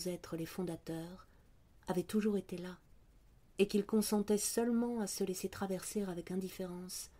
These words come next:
sans rien garder de nos empreintes, et dévorant même celles que nous y avions laissées exprès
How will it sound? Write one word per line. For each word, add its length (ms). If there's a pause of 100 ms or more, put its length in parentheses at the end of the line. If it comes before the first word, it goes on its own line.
(480)
sans 260
rien 320
garder 360
de 100
nos 200
empreintes, 640 (680)
et 80
dévorant 400
même 420 (300)
celles 240
que 120
nous 280
y 80
avions 240
laissées 320
exprès 460